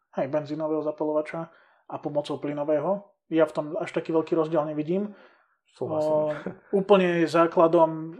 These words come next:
Speaker 1: čo sa používalo aj v minulosti a čo teda veľa ľudí stále používa, sú zápalky. Čiže z-, normálne drevom dreveným ohňom si zapáli tú cigaru, čo je taká úplne najprirodzenejšia vec,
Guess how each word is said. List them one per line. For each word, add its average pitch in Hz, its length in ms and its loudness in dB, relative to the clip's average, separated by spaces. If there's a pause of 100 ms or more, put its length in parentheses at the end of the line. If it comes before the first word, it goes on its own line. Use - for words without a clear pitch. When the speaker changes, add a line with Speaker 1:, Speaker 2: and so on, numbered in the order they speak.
(140)
Speaker 1:
čo - 120 -6
sa 165 120 -4
používalo 156 520 2
aj 135 120 2
v 156 100 -8
minulosti 160 540 -2
a 147 100 0
čo 151 140 -8
teda 151 240 -2
veľa 151 260 4
ľudí 151 220 -2
stále 147 360 2
používa, 160 480 0
sú 143 200 -8
zápalky. 175 640 0 (560)
Čiže 143 240 -12 (100)
z-, 160 140 -2
normálne 156 420 -2
drevom 165 580 0 (360)
dreveným 160 500 0
ohňom 156 460 -4
si - 160 -12
zapáli 151 480 2
tú 139 100 -12
cigaru, 160 540 0
čo - 160 -6
je 135 80 -6
taká 143 240 -4
úplne 147 260 -6
najprirodzenejšia 147 840 -6
vec, 170 280 -2